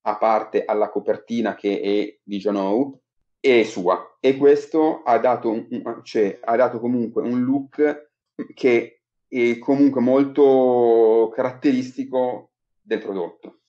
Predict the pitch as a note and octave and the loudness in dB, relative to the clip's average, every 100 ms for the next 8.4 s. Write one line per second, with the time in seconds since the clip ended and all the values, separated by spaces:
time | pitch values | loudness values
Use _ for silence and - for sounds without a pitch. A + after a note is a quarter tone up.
0 | - - D3 D3+ E3 D#3+ F#3+ D3+ C3 C3+ | -20 -8 -2 0 0 -2 0 0 2 0
1 | B2+ A2 C3 A#2 - - A#2 B2 B2 B2 | 0 2 2 0 -6 -4 0 2 2 -2
2 | B2 C#3 D3 E3 C#3+ A2 - A2 A2 A2 | 0 2 2 2 0 -2 0 0 0 -4
3 | A2+ A2 C3+ B2+ - - G#2+ F#2 - G#2+ | -4 0 0 0 -4 -4 -2 -2 -4 -6
4 | A#2 B2 A#2+ B2+ G#2+ G2+ - F#2+ _ _ | -4 -4 -4 -2 -2 -4 -8 -8 _ _
5 | _ - C3 C#3 C3+ C3+ C#3 E3 D#3+ C#3+ | _ -8 -2 0 2 0 0 0 0 0
6 | B2+ - - G#2+ A#2+ B2 A#2+ G#2 G#2+ G#2+ | -2 -6 -10 -6 -4 -4 -4 -2 -2 -2
7 | - - A#2 B2 C#3 D#3 A#2+ - G2+ G#2 | -6 -8 -4 -2 -2 -4 -8 -12 -10 -4
8 | F#2+ F#2 F2+ G2 | -2 -2 -6 -10